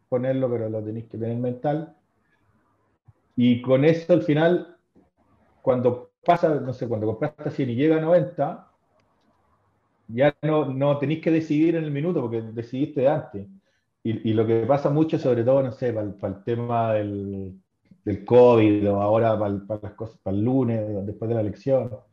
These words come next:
es que llega ese momento y uno como que le baja el pánico, no sabe qué hacer,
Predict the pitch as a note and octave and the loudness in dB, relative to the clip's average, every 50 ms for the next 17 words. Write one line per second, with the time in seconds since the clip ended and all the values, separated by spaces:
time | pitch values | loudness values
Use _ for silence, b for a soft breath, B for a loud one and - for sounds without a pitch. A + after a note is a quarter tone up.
0 | _ _ _ _ _ _ _ _ _ _ _ _ _ - B2 A2+ A2+ - - - | _ _ _ _ _ _ _ _ _ _ _ _ _ -4 -4 -4 -4 -6 -2 2
1 | C3+ B2 B2 A#2+ A#2+ A#2 A#2 A2+ A2+ A2+ A2 G2+ G2 - - - _ _ _ _ | 4 6 8 8 10 10 10 8 8 6 4 2 0 -4 -10 -16 _ _ _ _
2 | _ _ _ _ _ _ _ _ _ _ _ _ _ _ _ _ _ _ _ _ | _ _ _ _ _ _ _ _ _ _ _ _ _ _ _ _ _ _ _ _
3 | _ _ _ _ _ _ _ _ _ _ _ - G2+ A#2 D#3 E3 E3 E3 F3+ E3 | _ _ _ _ _ _ _ _ _ _ _ -2 2 4 6 6 6 6 6 6
4 | D3 D3 E3+ E3+ E3+ G3+ F#3 D#3+ D3+ D3+ D3+ C#3 C#3 C3 B2+ A#2 A2 A#2 A2+ A2 | 6 6 4 4 4 4 6 6 6 4 2 0 -2 -4 -4 -4 -4 -4 -2 -2
5 | G#2+ G#2 G#2 G#2+ G#2+ A#2 C3 B2+ - B2 A2 - - D3+ D#3 D#3+ D#3+ D#3+ D3+ C#3 | -2 -2 -2 -4 -4 -4 -4 -4 -4 -6 -6 -4 0 2 2 2 2 0 -4 -4
6 | C3 D3 D3 D3+ D3+ C#3+ B2+ A#2 G#2+ - C3+ C3+ C3 A#2+ B2 A2 - - D#3 D#3 | -4 -2 -2 -2 -2 -2 -4 -6 -6 -4 -4 -4 -4 -4 -6 -10 -10 -4 -2 0
7 | D3 D#3+ D#3 D3+ D3 C#3+ B2 - | 2 2 0 0 -2 -4 -6 -8